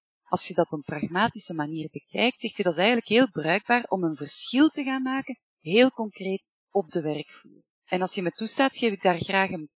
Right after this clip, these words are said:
paar heel korte voorbeelden van, die we bij imec hebben geïmplementeerd.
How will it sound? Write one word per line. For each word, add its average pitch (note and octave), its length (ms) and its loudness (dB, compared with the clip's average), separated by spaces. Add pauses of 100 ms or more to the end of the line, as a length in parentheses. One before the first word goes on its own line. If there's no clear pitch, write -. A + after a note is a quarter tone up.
paar A3+ 280 2
heel G#3+ 240 2
korte - 340 -10
voorbeelden A#3+ 720 -2
van, D4+ 240 -4 (140)
die G3 180 -4
we G3 100 4
bij F3 360 6
imec F3+ 280 -2
hebben F3 200 2
geïmplementeerd. D#3+ 1160 -6